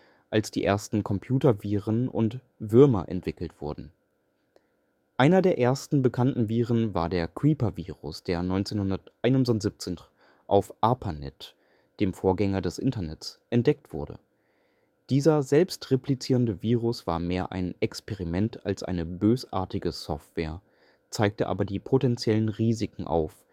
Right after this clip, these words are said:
die mit vernetzten Computern verbunden sind. Die neunzehnhundertachtziger und neunzehnhundertneunziger, das Aufkommen von Antivirus-Software. In den neunzehnhundertachtziger und neunzehnhundertneunziger Jahren,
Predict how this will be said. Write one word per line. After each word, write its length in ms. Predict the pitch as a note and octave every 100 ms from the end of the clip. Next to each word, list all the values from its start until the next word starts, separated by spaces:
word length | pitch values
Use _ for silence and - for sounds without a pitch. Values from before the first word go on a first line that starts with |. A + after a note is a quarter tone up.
| _ _ _
die 80 | A#2+
mit 160 | A#2+ -
vernetzten 540 | C#3+ C#3+ - - D#3
Computern 560 | C#3 C#3 - A2 A2+ G#2+
verbunden 440 | A#2+ G2+ E2 D2+
sind. 340 | - C#2 - _ _ _ _ _ _ _ _ _ _ _ _ A#2+
Die 100 | A#2+
neunzehnhundertachtziger 1080 | A#2 C3+ C#3+ B2 G#2 - - - B2+ A#2
und 180 | G2 G#2
neunzehnhundertneunziger, 1160 | G#2 G#2 A#2 G#2+ F#2 E2 G2 G2 A#2+ A#2 G#2+ G#2 _ _ _
das 280 | G2+ F#2+ -
Aufkommen 600 | F#2+ G2 - G#2+ G#2 G#2+ _
von 240 | B2+ C3 -
Antivirus-Software. 1200 | G#2 - E2+ D#2+ D2+ - - D#2 - - C2+ - _ _ _ _ _ _ _ -
In 120 | A#2+
den 180 | A#2 G2+
neunzehnhundertachtziger 1000 | G2 G2+ G#2 F#2+ F2+ - A2 - A#2 F#2+
und 200 | A2 A2
neunzehnhundertneunziger 1000 | G#2+ B2+ C3 A#2+ A2 A#2 C3+ D#3+ - E2
Jahren, 500 | E2 D2+ D2 D2+